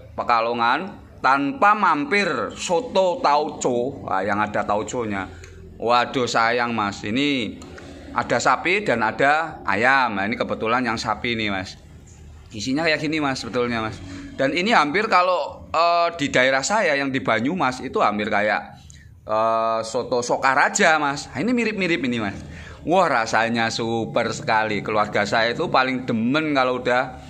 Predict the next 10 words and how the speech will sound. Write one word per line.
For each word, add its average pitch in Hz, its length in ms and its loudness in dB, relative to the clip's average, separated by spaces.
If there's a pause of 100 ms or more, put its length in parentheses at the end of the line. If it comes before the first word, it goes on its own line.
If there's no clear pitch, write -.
(280)
berbau 101 680 -4
soto. 98 680 -4
Ini 113 260 0
ya, 107 60 0
soto, 117 320 0
Mas. 127 380 -2 (320)
Jangan 98 260 0
lupa 107 320 0
mampir 104 800 -2 (240)
sotonya. 101 800 -2